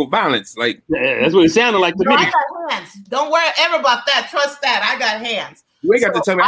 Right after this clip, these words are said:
Speaker 1: I'm telling you, cadence.
Speaker 3: I was
Speaker 1: Coming in
Speaker 3: like,
Speaker 1: hot.
Speaker 3: right. I was thinking, "What the hell's going on?" I called my brother. I woke up with two huge bruises on me. And he, first thing my brother says is,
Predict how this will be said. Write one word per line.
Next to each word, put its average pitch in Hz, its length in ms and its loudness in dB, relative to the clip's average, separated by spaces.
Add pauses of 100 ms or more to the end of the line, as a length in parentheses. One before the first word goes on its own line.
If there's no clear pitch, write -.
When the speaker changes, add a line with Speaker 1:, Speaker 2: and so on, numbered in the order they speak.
Speaker 1:
I'm 330 80 -14
telling 180 260 -6
you, 165 160 -8
cadence. 180 460 -6 (280)
Speaker 3:
I 285 380 -2
was 294 140 -2
Speaker 1:
Coming 156 140 -2
in 151 60 -4
Speaker 3:
like, - 140 -4 (140)
Speaker 1:
hot. - 100 -10 (600)
Speaker 3:
right. 175 320 -4
I 190 80 -4
was 185 240 -12 (120)
thinking, 220 520 -6 (260)
"What 294 220 -2
the 349 100 -6
hell's 285 220 -2
going 269 280 -4
on?" 339 260 0
I 202 260 -6 (100)
called 269 240 0
my 254 140 0
brother. 226 560 -4 (400)
I 285 120 -2
woke 262 280 0
up 220 120 -2
with 175 200 -8
two 294 340 -6
huge 285 460 -6
bruises 285 360 -4
on 156 200 -2
me. 135 100 -6
And 143 80 -8
he, - 420 -4
first 240 260 0
thing 220 120 2
my 190 120 2
brother 208 240 0
says 160 220 0
is, 151 200 -4